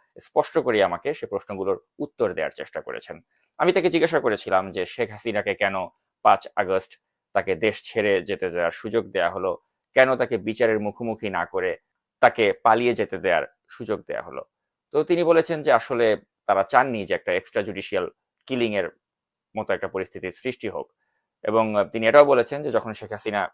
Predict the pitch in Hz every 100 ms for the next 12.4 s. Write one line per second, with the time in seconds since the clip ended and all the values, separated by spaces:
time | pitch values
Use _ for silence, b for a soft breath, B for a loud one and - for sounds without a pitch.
0 | _ - 156 160 104 - 104 139 - _
1 | _ _ - 123 123 - 120 117 143 139
2 | 131 120 117 107 101 87 87 85 85 85
3 | 82 80 - 117 117 - 80 82 98 113
4 | 110 - 117 120 110 123 156 117 101 98
5 | 107 101 - 101 95 - _ _ _ 90
6 | - 92 - _ 98 95 90 - - 101
7 | 95 104 101 98 92 101 104 92 92 95
8 | 90 80 - _ _ _ - 104 - 123
9 | 131 123 104 98 85 78 _ _ 104 87
10 | 78 - 80 123 135 151 160 143 117 104
11 | 98 90 _ _ _ - 85 76 - 101
12 | 101 98 127